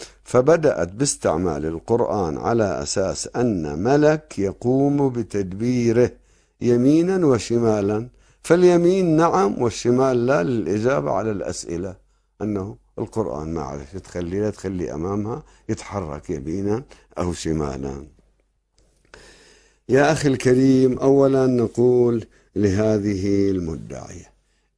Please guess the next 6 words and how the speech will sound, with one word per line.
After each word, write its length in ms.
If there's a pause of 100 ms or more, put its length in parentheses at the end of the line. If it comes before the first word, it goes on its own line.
(120)
إذا 360
كانت 560 (100)
حواسها 1300 (340)
سليمة 800
وعقلها 800
سليم، 640